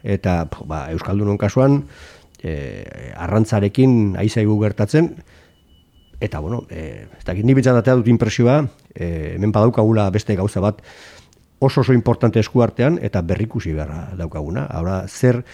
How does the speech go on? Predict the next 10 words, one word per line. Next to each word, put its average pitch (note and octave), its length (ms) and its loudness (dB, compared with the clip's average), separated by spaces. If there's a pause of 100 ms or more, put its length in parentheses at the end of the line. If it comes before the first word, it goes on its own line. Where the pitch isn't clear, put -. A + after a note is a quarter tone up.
(320)
Euskaldunok A#2+ 520 2
sentitzen A#2 380 -2
gara A#2+ 240 4
munduko A#2+ 400 4 (540)
arrantzan A#2 800 0
norbait, A2 460 2 (480)
eta F2+ 560 -8 (360)
norbait, E2 380 0
baino F#2 180 2
zerbaiten F2 680 -4